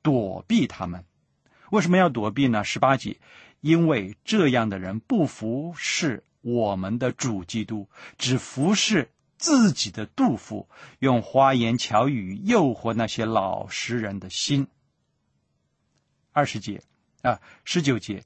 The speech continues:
，“你们的顺服已经传于众人，所以我为你们欢喜。但我愿意你们在善上聪明，在恶上愚拙。”非常宝贵的一句话。二十节，“赐平安的神快要将撒旦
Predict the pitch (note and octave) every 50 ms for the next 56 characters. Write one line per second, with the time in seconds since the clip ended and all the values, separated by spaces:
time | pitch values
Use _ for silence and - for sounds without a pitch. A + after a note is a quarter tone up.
0 | _ - - - - C3+ C#3 D3 C#3+ C3+ C3+ B2+ C3 C3 C3 E3 G#3+ G3+ F#3+ D3
1 | B2+ - - - B3+ G3 D#3 C3 - - A2+ A#2+ C#3 E3+ F3 C#3 A#2 G2 C3+ C#3
2 | C#3+ D3+ - - A#2+ C3+ D3+ C#3+ C#3 - A3 F3+ C3+ A2+ G#2 G#2 A#2+ B2 - -
3 | C3 D3+ F#3+ D#3+ A#2+ G#2 - - C3 A#2 A2+ A2+ A#2 G#2+ G2+ G2 G2 G2 G#2+ C#3
4 | F3 F#3 E3 C3+ A#2+ G#2+ F#2+ G#2+ A#2 A#2+ A2 F#2+ G2 F#2 F#2 G#2 B2+ D3 D#3 D3+
5 | C3+ - - F3 F3+ F#3+ E3+ - - - - - - _ - - - - F#3+ F#3+
6 | F#3 D3 C3 C3+ F3 A#3 A3+ F#3+ D3+ C3 A#2+ A2+ A2+ A#2 A2 G#2 G#2 A2 C3 B2+
7 | - D3+ C3 A#2+ - - - - B3 G#3+ D#3+ C#3 B2 A#2 - F3 D#3 B2 A#2 A2+
8 | - D3+ D#3+ E3 C#3 A#2+ B2 C#3 D3+ - - _ - - C3+ B2 C3 - - A3+
9 | A3+ F3+ D3 B2 A2+ G#2 - - D3+ C3 A2 G2 F#2+ F#2+ G#2 A2+ A2+ - A2+ F#2+
10 | G2 G#2+ - - _ _ _ - B2+ C#3 - B2+ C3 C3+ - A2+ G2 F#2+ A#2 A#2
11 | G#2 G2 G2 F#2+ - G#2+ G#2 G#2 - - _ _ _ _ _ _ _ _ - D#3+
12 | D3 - C3 A2+ - A2+ G2 - _ - - - - - - - - - A#3 G#3
13 | D3+ - - D3 D3+ E3+ F3 E3+ C#3+ B2 - - - B2 A#2 A#2+ D3 F3 - -
14 | - - A3 F#3+ D3 C3+ C3+ B2 A#2 - D3+ C#3 C3+ C#3 C#3 - C#3 A2 B2+ B2
15 | - D#3+ C3 A2+ A2+